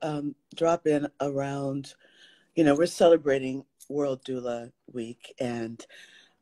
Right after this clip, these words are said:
I had this idea <laughs> in the middle of a birth, sitting on the floor, waiting for Mama to come out, and so I could say goodbye to her.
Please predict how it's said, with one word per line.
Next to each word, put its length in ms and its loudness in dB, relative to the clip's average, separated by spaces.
I 200 2
had 360 0
this 240 -2
idea 760 2
<laughs> 60 -20
in 300 -6
the 100 -4
middle 260 -6
of 160 -6
a 60 -10
birth, 400 -2
sitting 360 -6
on 100 -12
the 60 -12
floor, 560 -2
waiting 320 0
for 220 -2
Mama 380 -4
to 120 -10
come 240 -8
out, 340 -4
and 120 -12
so 120 -4
I 60 -2
could 140 -10
say 140 -4
goodbye 340 -4
to 100 -6
her. 320 -10